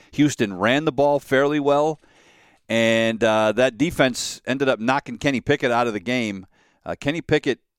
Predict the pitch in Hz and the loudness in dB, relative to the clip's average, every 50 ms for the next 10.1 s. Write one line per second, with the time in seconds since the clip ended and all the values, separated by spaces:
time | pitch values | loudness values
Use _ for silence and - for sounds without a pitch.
0 | _ _ _ 104 101 101 101 101 120 127 135 127 127 139 156 151 135 120 98 101 | _ _ _ -8 -8 -8 -4 -6 -4 -4 -4 -4 -2 -4 -2 -2 -4 -6 -6 -6
1 | 104 101 98 101 98 95 - _ _ - - 180 - - _ - 123 - - _ | -6 -4 -4 -6 -6 -8 -14 _ _ -6 -6 -6 -6 -6 _ -4 -4 -4 -6 _
2 | _ - - - - - 143 156 160 165 131 - 156 147 151 151 143 - 135 120 | _ -20 -20 -20 -12 -6 -4 -2 -2 -2 -2 2 2 2 2 2 0 -2 -2 -2
3 | 123 127 143 135 117 113 104 95 90 - 113 113 - - - 147 143 - - 143 | 0 -2 -2 -2 -4 -6 -8 -8 -8 -8 -8 -8 -8 -6 -6 -6 -6 -4 -6 -6
4 | 143 139 123 - - - 127 127 131 131 117 - - 110 107 110 110 110 _ - | -6 -6 -8 -10 -10 -10 -8 -8 -6 -6 -8 -8 -8 -6 -6 -6 -6 -8 _ -10
5 | 90 - - - 135 139 151 156 156 147 120 _ - 101 95 - - - - 139 | -10 -10 -6 -4 -6 -6 -4 -4 -8 -8 -6 _ -8 -8 -8 -10 -16 -14 -8 -8
6 | 139 139 - _ - - 127 117 113 113 110 107 104 104 95 87 101 98 117 107 | -8 -8 -8 _ -12 -8 -8 -6 -6 -2 0 0 0 0 -2 -2 -2 -2 -2 -2
7 | 95 107 107 95 87 90 107 104 - - - 87 80 104 104 - - 107 90 80 | 0 -2 -2 0 -2 -4 -6 -10 -10 -14 -20 -8 -6 -6 -6 -6 -8 -12 -12 -12
8 | - - 104 95 90 _ 90 78 92 104 101 95 90 82 - _ - _ _ _ | -12 -12 -12 -12 -12 _ -16 -10 -8 -6 -6 -6 -8 -10 -14 _ -20 _ _ _
9 | _ _ _ _ _ _ _ _ _ 107 107 107 107 104 104 104 104 104 104 101 | _ _ _ _ _ _ _ _ _ 0 2 2 2 2 2 0 -2 -6 -10 -12
10 | 98 | -14